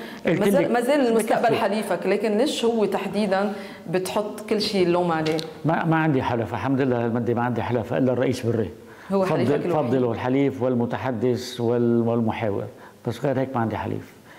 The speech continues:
Speaker 1: بس بنفس الوقت مش معناتها المع-، مع أعداء كل الناس.
Speaker 2: أيوة.
Speaker 1: فضل ما استخدم فلان حليف وغير مش حليف. عم نحكي مع كل الناس، عم نحكي مع كل الناس، وفي، ولا أستطيع أن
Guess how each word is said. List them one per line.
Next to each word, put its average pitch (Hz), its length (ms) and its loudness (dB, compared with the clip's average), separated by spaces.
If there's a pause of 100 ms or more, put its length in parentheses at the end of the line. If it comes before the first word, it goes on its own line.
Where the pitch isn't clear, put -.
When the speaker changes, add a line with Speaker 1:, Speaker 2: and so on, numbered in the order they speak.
(320)
Speaker 1:
بس 131 300 -4 (260)
بنفس 127 280 -2
الوقت 131 340 0
مش 123 160 -4
معناتها 139 400 0
المع-، 117 380 -2
مع 113 220 -2
أعداء 123 280 0
كل 131 180 2
الناس. 120 480 0 (240)
Speaker 2:
أيوة. 160 280 -2
Speaker 1:
فضل 143 320 0
ما 143 80 2
استخدم 123 560 -2
فلان 147 340 -2
حليف 135 460 -2
وغير 127 240 0
مش 117 200 -4
حليف. 107 360 -2 (600)
عم 131 120 2
نحكي 131 200 -2
مع 123 100 0
كل 139 160 0
الناس، 139 580 0 (200)
عم 117 60 -2
نحكي 113 200 -4
مع 113 100 0
كل 123 160 0
الناس، 123 440 0
وفي، 127 320 0
ولا 143 500 2
أستطيع 156 800 0
أن 131 200 2